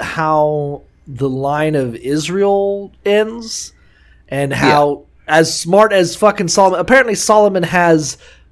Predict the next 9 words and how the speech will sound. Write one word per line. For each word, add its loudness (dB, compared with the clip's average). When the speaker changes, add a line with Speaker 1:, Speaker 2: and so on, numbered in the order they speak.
Speaker 1:
God-granted 0
wisdom, -2
but 4
even 0
he 0
was 2
dumb 2
enough 0
to -2